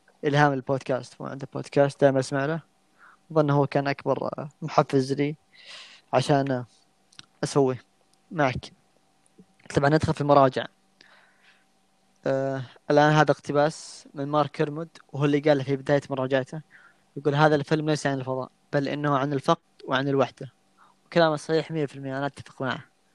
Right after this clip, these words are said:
جدا يعني في هذه النقطة. طبعا في فيلم الثالث ياخذ ديمين شيزل طريق مختلف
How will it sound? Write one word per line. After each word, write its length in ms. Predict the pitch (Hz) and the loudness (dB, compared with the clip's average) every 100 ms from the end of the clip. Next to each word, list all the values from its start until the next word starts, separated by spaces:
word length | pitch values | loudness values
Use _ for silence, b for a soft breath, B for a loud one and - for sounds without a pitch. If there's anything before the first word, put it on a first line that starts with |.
| _ - | _ -4
جدا 260 | 151 139 131 | -4 -4 -8
يعني 200 | 127 127 | -8 -6
في 120 | 135 | -6
هذه 140 | 131 | -4
النقطة. 320 | 139 127 - - _ _ _ _ B B B - | -4 -6 -12 -20 _ _ _ _ B B B -4
طبعا 260 | 147 143 143 | -2 0 -2
في 120 | 156 | 0
فيلم 200 | 170 170 | 0 2
الثالث 440 | 143 165 139 139 | 2 4 4 4
ياخذ 180 | 170 160 | 2 2
ديمين 300 | 147 147 139 | 0 0 0
شيزل 320 | - 135 139 | -6 -6 -6
طريق 320 | 147 151 147 | -4 -4 -2
مختلف 560 | 143 135 - 147 165 - | -6 -8 2 2 2 -4